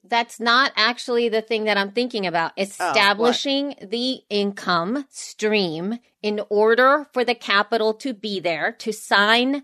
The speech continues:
Speaker 1: the contracts that need to be signed. So things that happen at the beginning of the conference when we get there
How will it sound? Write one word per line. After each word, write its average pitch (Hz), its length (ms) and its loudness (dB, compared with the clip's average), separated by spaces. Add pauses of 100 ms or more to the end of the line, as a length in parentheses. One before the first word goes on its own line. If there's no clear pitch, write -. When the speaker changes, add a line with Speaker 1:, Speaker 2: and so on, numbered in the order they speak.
Speaker 1:
the 220 120 -2
contracts 233 800 2
that 202 220 -2
need 202 280 -4
to 233 100 -8
be 254 160 -6
signed. 180 560 -2 (280)
So 220 220 0
things 240 440 0
that 254 180 0
happen 214 540 0
at 190 120 -8
the 196 80 -6
beginning 202 480 -2
of 247 100 -2
the 262 80 -2
conference 202 640 -2
when 196 160 -6
we 214 120 -4
get 214 300 0
there 180 260 0